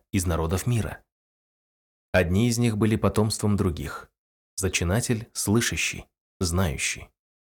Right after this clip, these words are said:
Вот сказала жена Иоакима: «Господи мой, я даю обет посвящения тебе тем, что у меня в утробе. Так прими от меня, ведь ты слышащий, знающий».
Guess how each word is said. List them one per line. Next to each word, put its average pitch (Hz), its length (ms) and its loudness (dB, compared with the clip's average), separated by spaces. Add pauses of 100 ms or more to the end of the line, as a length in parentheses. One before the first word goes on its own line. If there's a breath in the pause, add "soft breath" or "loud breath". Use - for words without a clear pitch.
(300)
Вот 117 320 2
сказала 123 400 4
жена 98 300 4
Иоакима: 90 680 0 (560)
«Господи 104 500 0
мой, - 260 -10 (260)
я 143 180 4
даю 156 280 2
обет 120 280 2
посвящения 95 600 0
тебе 101 480 -2 (140)
тем, 165 220 2
что 139 200 0
у 127 40 2
меня 117 220 0
в 104 60 0
утробе. 78 480 -4 (540)
Так 117 220 -2
прими 127 320 4
от - 120 -2
меня, 69 360 -6 (420)
ведь 90 320 0
ты 139 360 0
слышащий, - 760 -2 (220)
знающий». 95 760 -2